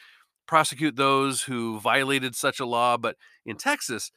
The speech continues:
the state has now opened the door for individuals to sue those who take part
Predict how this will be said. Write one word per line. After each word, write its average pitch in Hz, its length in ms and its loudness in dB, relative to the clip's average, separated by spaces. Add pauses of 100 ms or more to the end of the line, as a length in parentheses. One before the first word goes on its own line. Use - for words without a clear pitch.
(320)
the 135 120 -8
state 190 480 -2
has 143 260 0
now 160 400 0
opened 147 260 -6
the 165 60 -4
door 110 320 -2
for 127 180 -6
individuals 131 520 -2
to 117 120 -10
sue 262 520 -2
those 85 520 -10 (560)
who 139 80 -12
take - 280 -4
part 110 260 -2